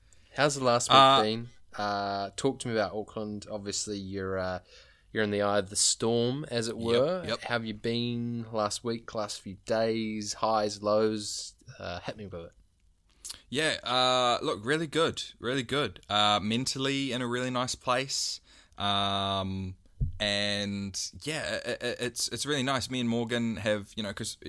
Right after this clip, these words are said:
Speaker 2: you've been to my apartment. Obviously, people haven't seen my apartment before, uh, but it, it, it is pretty small. So having two people in here, we just make sure that, you know, we are communicating to each other when we, like,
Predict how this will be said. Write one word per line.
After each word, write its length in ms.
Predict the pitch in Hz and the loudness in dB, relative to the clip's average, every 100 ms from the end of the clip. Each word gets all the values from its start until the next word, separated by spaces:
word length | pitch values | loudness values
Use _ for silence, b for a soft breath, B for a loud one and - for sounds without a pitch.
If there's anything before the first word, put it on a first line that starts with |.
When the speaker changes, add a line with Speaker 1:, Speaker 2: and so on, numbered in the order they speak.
| 76 | -14
Speaker 2:
you've 280 | 98 120 107 | -8 -6 -4
been 140 | 107 | -2
to 80 | 101 | -2
my 80 | 101 | -2
apartment. 420 | 95 98 117 127 - | -2 -4 -4 -8 -8
Obviously, 300 | 107 98 101 | -6 -4 -6
people 240 | 95 95 95 | -6 -6 -6
haven't 200 | 92 76 | -6 -6
seen 160 | 98 | -4
my 100 | 95 | -4
apartment 360 | 87 101 90 82 | -4 -4 -6 -8
before, 360 | 90 101 113 139 B B B B | -10 -6 -6 -6 B B B B
uh, 240 | 104 104 | 0 0
but 180 | 95 - | 0 0
it, 160 | 110 - | 0 0
it, 180 | 120 110 | 0 0
it 80 | 117 | 0
is 120 | 113 | -2
pretty 200 | - 110 | -2 -4
small. 420 | 98 - 117 175 - _ B - | -2 -2 -2 -4 -10 _ B -10
So 120 | 107 | -4
having 240 | 110 104 | -2 -2
two 240 | 95 113 101 | -2 -2 -2
people 320 | 113 110 110 | -2 -2 0
in 140 | 104 | 0
here, 400 | 98 113 147 185 - | 0 2 2 -2 -6
we 220 | 110 131 | -6 -6
just 220 | 156 - | -6 -4
make 160 | 147 117 | -4 -4
sure 320 | 127 123 120 | -6 -4 0
that, 460 | 117 107 - - - B B - | 2 4 2 -6 -12 B B -4
you 120 | 113 | 0
know, 160 | 120 | 0
we 380 | 127 113 107 107 - - - | 0 0 -2 -6 -10 -12 -8
are 120 | 110 | -6
communicating 600 | - 110 117 117 117 117 | -4 -4 -2 -2 -2 -2
to 120 | 120 | -4
each 120 | 110 120 | -4 -4
other 180 | 110 107 | -2 -2
when 160 | 104 | -4
we, 160 | 101 98 | -4 -4
like, 180 | 95 | -6